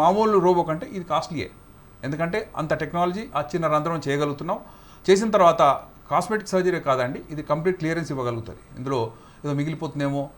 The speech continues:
ఒకే రంధ్రం చేశారు కాబట్టి వారికి సరిగా యాక్సెసిబిలిటీ లేదేమో, కంప్లీట్ రిజల్ట్స్ బాగా రావేమో అనుకోకండి. తప్పకుండా it's as good as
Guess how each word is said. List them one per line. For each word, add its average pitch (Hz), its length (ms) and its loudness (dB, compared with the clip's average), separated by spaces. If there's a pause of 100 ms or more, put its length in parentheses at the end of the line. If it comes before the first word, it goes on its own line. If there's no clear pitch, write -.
ఒకే 160 180 -2
రంధ్రం 147 280 0
చేశారు 135 280 -2
కాబట్టి 131 260 0
వారికి 123 220 -4
సరిగా 120 260 -4
యాక్సెసిబిలిటీ 123 420 -8 (100)
లేదేమో, 117 320 -2 (420)
కంప్లీట్ 135 340 -2
రిజల్ట్స్ 123 340 -2
బాగా 117 240 2
రావేమో 120 280 2 (140)
అనుకోకండి. 127 420 -4 (440)
తప్పకుండా 156 460 -2 (360)
it's - 140 -14 (160)
as 156 80 4 (100)
good 196 120 4 (520)
as 151 60 4